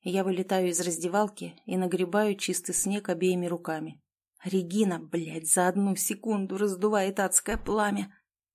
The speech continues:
Уже жалею, что вообще подступил так близко к бездонному кратеру.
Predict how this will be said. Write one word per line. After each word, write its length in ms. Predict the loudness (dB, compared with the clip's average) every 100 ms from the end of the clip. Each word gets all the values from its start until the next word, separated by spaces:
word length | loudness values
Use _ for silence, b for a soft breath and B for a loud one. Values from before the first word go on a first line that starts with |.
| _ _ _ -2
Уже 360 | -2 0 -2
жалею, 460 | 0 0 2 2 2
что 200 | 0 2
вообще 420 | 2 2 0 0
подступил 600 | 0 0 0 -2 -2 -2
так 240 | 0 -2
близко 400 | 0 2 2 0
к 60 | -2
бездонному 600 | 0 0 2 2 2 0
кратеру. 520 | 0 0 2 -2 -8